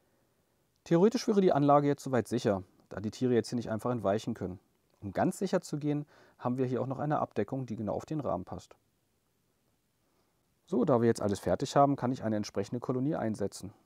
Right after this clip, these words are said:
Falls die Tiere in einem größeren Transportbehälter oder Neströhrchen vorhanden sind,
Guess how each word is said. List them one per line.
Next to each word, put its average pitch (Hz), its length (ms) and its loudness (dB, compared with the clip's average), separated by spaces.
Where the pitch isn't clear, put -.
Falls 117 200 2
die 113 80 -4
Tiere 135 260 0
in 113 80 0
einem 104 180 -4
größeren 127 400 -2
Transportbehälter 127 840 -2
oder 98 100 -2
Neströhrchen 120 480 -6
vorhanden 113 460 -4
sind, 143 280 -4